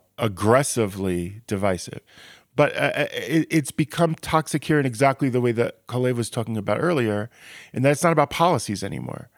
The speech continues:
It's about tribal identity. And, you know, I don't want that, you know, gay lefty and Arab guy in charge, even though the policies the government is doing are, are, are, are fine. And, and I think that, that I realize that the zeitgeist of the moment is that sort of personality-driven co-,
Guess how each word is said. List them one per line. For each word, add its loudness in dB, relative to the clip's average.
It's -2
about 2
tribal 4
identity. 0
And, -2
you 2
know, 4
I 4
don't 4
want 2
that, 0
you -4
know, 0
gay 2
lefty 0
and -2
Arab 2
guy 2
in -2
charge, 0
even 2
though 6
the 0
policies 2
the -2
government 2
is -2
doing 0
are, -2
are, 0
are, 0
are -2
fine. -6
And, 4
and 4
I 4
think -2
that, 0
that 0
I 2
realize 4
that -2
the 0
zeitgeist 2
of 0
the 0
moment 0
is -4
that 0
sort -2
of -10
personality-driven -4
co-, -18